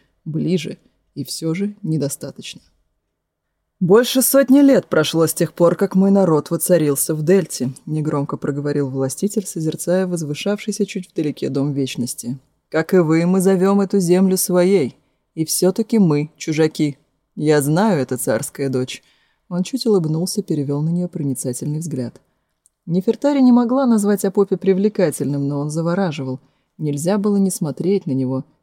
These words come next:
не слушать его негромкий голос, когда он обращался к тебе.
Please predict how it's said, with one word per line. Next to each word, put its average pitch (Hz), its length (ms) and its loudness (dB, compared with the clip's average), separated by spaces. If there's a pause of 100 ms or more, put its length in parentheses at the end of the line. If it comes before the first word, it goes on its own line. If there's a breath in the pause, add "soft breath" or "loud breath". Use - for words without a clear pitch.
не 147 160 -4
слушать 170 420 -6
его 147 140 -2
негромкий 143 520 -4
голос, 156 380 -2
когда 160 300 -6
он 170 80 -2
обращался 170 640 -4
к - 40 -20
тебе. 139 340 -8